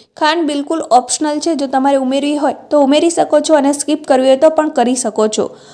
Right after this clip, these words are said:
હવે આ બંને વસ્તુ સારી રીતે શાક સાથે મિક્સ કરી લઈશું. તમે પણ એકવાર આ રીતે શાક બનાવીને જરૂરથી ટ્રાય કરજો.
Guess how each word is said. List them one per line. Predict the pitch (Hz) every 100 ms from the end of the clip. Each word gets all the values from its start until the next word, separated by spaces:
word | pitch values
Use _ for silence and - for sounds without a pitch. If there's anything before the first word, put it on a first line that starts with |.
| -
હવે | 269 285
આ | 277
બંને | 277 320 349
વસ્તુ | 302 285 285
સારી | 247 240 269
રીતે | 254 277
શાક | 277 240 240 -
સાથે | 254 320
મિક્સ | 302 233 -
કરી | - 233 233
લઈશું. | 220 220 - - - _ _ _ _ _ _ _ _ _ _ _ _ _ _
તમે | 311 330 370
પણ | 349 -
એકવાર | 285 285 262 -
આ | 285 330
રીતે | 320 330
શાક | - 277 277
બનાવીને | 269 269 269 285 294
જરૂરથી | 294 233 247 285 294
ટ્રાય | 269 247 240
કરજો. | 247 220